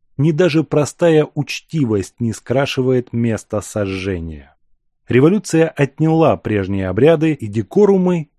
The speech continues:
и не дала своих. Все в шапках курят, говорят о трупах, как о псах. Я пошёл со Списивцевой в Мертвецкую. Мы открыли один гроб,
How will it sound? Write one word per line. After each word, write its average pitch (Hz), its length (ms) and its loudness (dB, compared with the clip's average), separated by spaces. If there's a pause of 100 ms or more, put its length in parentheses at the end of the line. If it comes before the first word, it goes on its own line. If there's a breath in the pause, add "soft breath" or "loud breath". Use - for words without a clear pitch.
(140)
и 185 100 0
не 190 140 2
дала 120 400 4
своих. 104 600 -4 (480)
Все 214 220 0
в - 80 -8
шапках - 560 0
курят, 104 580 -2
говорят 120 400 2
о 131 80 0
трупах, 156 480 -2
как 131 220 -4
о 135 40 0
псах. - 640 -10 (500)
Я 160 140 2
пошёл 170 440 -2
со 139 140 -6
Списивцевой 131 920 -4 (100)
в 113 120 -6
Мертвецкую. 117 960 -2 (580)
Мы 190 160 4
открыли 156 440 2
один 120 320 2
гроб, 107 420 -2